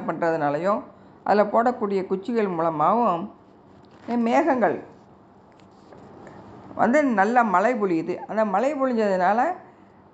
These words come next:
நிலங்கள் நல்லா வளம் பெற்று, அதுல, அஹ், விளைச்சல் நல்ல, அஹ், விளைச்சல் கிடைக்கிறதுனால அங்கே வாழக்கூடிய மக்கள்லாம் சிறப்பா சந்தோஷமா இருக்காங்க.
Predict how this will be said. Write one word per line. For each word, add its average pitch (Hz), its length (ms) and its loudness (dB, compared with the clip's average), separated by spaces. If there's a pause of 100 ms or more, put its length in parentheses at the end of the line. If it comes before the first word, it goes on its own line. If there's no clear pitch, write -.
(160)
நிலங்கள் 247 500 2
நல்லா 190 300 2
வளம் 185 320 2
பெற்று, 202 420 -8
அதுல, 190 760 0 (720)
அஹ், 180 300 0
விளைச்சல் 233 420 2
நல்ல, 202 440 4 (460)
அஹ், 160 520 0 (220)
விளைச்சல் 220 320 0
கிடைக்கிறதுனால 156 500 2
அங்கே 214 280 0
வாழக்கூடிய 202 560 2
மக்கள்லாம் 185 680 -2 (800)
சிறப்பா 254 380 4
சந்தோஷமா 208 580 0
இருக்காங்க. 160 460 -2